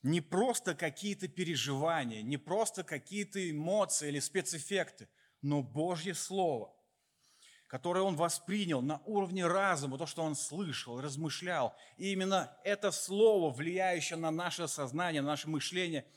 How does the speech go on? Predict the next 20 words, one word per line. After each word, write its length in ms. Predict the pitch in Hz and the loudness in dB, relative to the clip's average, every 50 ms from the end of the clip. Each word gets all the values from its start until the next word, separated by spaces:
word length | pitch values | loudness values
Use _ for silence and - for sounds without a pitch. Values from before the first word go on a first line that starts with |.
| - - - - - _ _ - | -20 -20 -20 -20 -20 _ _ -6
может 400 | 143 151 170 180 160 160 147 - - | -4 -2 -2 -2 -2 -4 -6 -8 -10
вести 640 | 143 143 139 160 147 - - - - 175 185 190 | -12 -10 -8 -6 -6 -6 -6 -8 -8 -6 -4 -2
нас 300 | 170 147 117 104 - - | -2 -2 -2 -4 -6 -8
к 40 | - | -10
совершенству, 760 | - - 135 127 123 117 - 156 143 131 - - - - - _ _ _ _ _ _ | -10 -8 -8 -8 -8 -8 -6 -6 -6 -6 -6 -10 -14 -20 -20 _ _ _ _ _ _
к 40 | - | -8
готовности 680 | 113 117 131 127 - - 156 147 143 123 - - - 107 | -4 -2 -2 -2 -2 -2 -2 0 0 0 -2 -4 -8 -12
к 60 | - | -8
каждому 460 | - 135 131 123 117 117 113 110 101 - _ _ _ _ _ _ _ _ | -6 -4 -4 -4 -4 -6 -6 -6 -8 -10 _ _ _ _ _ _ _ _
доброму 460 | - 120 123 127 117 117 117 117 120 117 | -14 -10 -8 -6 -6 -4 -4 -4 -4 -4
делу. 360 | 117 127 131 120 104 87 - _ _ _ _ _ _ _ _ _ _ _ _ _ _ _ _ _ _ _ _ - - | -2 -4 -4 -4 -6 -8 -14 _ _ _ _ _ _ _ _ _ _ _ _ _ _ _ _ _ _ _ _ -20 -6
В 40 | - | -2
другом 260 | 143 156 165 190 185 | 0 2 4 4 4
месте 220 | 196 180 - 170 143 | 4 2 0 2 4
Павел 200 | 180 165 160 156 | 6 6 6 6
пишет, 300 | - 185 147 147 135 - - _ _ _ _ _ _ _ _ _ _ _ _ _ | 4 0 -2 -2 -4 -6 -10 _ _ _ _ _ _ _ _ _ _ _ _ _
первое 260 | - 170 160 160 147 | -2 2 2 2 2
Тимофея, 380 | 139 147 147 139 - 160 143 | 2 0 -2 -2 -2 -2 -4
четвертая 400 | - - - 160 160 147 - 123 | -4 -2 -2 -2 -2 -2 -2 -4
глава: 360 | 117 120 120 113 107 98 - | -2 -2 -2 -2 -2 -4 -4